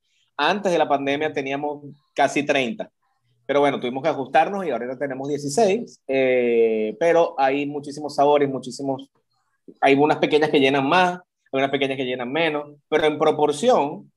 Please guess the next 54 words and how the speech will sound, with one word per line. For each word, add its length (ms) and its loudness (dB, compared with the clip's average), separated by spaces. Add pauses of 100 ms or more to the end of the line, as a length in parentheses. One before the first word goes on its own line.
por 160 -4
cantidad 520 2
de, 480 -2
de 100 -6
ingredientes 640 -6
dentro 300 0
de 60 2
la 60 0
hamburguesa, 400 2
equivale 320 2
a 40 0
media 260 0
hamburguesa. 440 -12 (420)
Entonces, 380 0 (340)
como 180 -2
también 220 0
somos 220 2
un 260 -6
bar-restaurante, 1000 -2
la 180 -10
temática 400 -8
un 100 -6
poco 220 -2
puede 180 2
ser, 240 0
quizás 300 -6
no 80 0
vas 220 4
solamente 400 -2
a 20 -6
comer 280 0
y 40 -4
te 100 -8
comes 200 -16
dos, 180 -2
sino 100 -14
que 100 -14
te 80 -20
puedes 140 -8
comer 220 -4
una, 240 4
te 80 -14
puedes 140 -20
tomar 140 -20
una 60 -14
cerveza, 380 -2
te 420 -20
puedes 120 -4
tomar 140 0
un 40 0
trago, 260 6
un 80 4
refresco, 540 0
conversar, 680 2